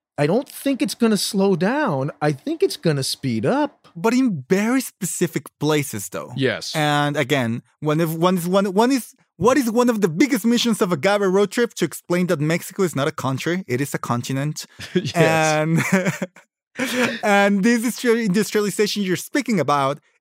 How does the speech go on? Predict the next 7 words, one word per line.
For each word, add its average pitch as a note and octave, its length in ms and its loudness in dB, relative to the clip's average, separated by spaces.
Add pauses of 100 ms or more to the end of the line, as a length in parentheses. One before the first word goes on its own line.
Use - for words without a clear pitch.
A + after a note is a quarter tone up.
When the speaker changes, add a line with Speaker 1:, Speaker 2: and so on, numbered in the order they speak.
Speaker 2:
it's D#3+ 200 -4
happening F#3+ 800 -2 (960)
mostly A3+ 500 2
and G3+ 80 0
specifically - 680 -4
in C#3+ 120 -2
Oaxaca. B2+ 640 -2